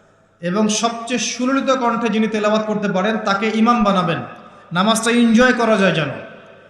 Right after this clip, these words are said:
রুকু, রুকু করলে সেজদা পাই না, এমন নামাজ দরকার নাই। আমার কথায় মন খারাপ করছে? রুকু করলে সেজদা পাই না, এমন নামাজের দরকার নাই।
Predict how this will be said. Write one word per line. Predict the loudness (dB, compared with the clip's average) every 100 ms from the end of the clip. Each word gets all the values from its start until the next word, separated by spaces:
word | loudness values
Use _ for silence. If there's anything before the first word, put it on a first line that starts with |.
| -16 -4
রুকু, | -2 0 -2 0
রুকু | 0 0 0
করলে | 2 2 2
সেজদা | 2 0 0
পাই | 2 2
না, | 2 0 0
এমন | 0 0
নামাজ | 0 0 0
দরকার | 0 -2 -2
নাই। | -4 -4 -8 -16 -20 -20 -20 _ _ _ _ _ _ _
আমার | -10 -6
কথায় | 0 2
মন | 2
খারাপ | 2 2
করছে? | 2 0 0 -2 -8 -14 -18 -20 -20 -20 -10
রুকু | -2 0 2 2
করলে | 2 4 2
সেজদা | 2 0 2 2
পাই | 2 2
না, | 2
এমন | 2 2 2
নামাজের | 2 0 0 -2
দরকার | -2 0 2
নাই। | 2 2 0